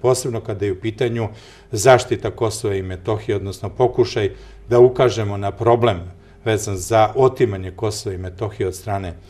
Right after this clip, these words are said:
Evropske unije i Zapada, na čelu sa Sjedinjenim Američkim Državama, i, e, to je nešto što je za nas,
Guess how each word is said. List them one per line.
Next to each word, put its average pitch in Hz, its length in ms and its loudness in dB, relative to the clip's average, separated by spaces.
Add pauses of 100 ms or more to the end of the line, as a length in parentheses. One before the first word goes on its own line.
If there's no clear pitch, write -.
(260)
Evropske 107 540 0
unije 90 340 -4
i 87 60 -6
Zapada, 101 720 0 (260)
na 104 100 -6
čelu 98 320 -2
sa - 160 -10
Sjedinjenim 90 640 -6
Američkim 82 500 -10
Državama, 123 640 0 (400)
i, 143 380 4 (100)
e, 120 180 2 (140)
to 127 160 6
je 123 100 4
nešto 113 440 0
što 110 340 -2
je 110 180 0
za 101 160 -8
nas, 107 480 -4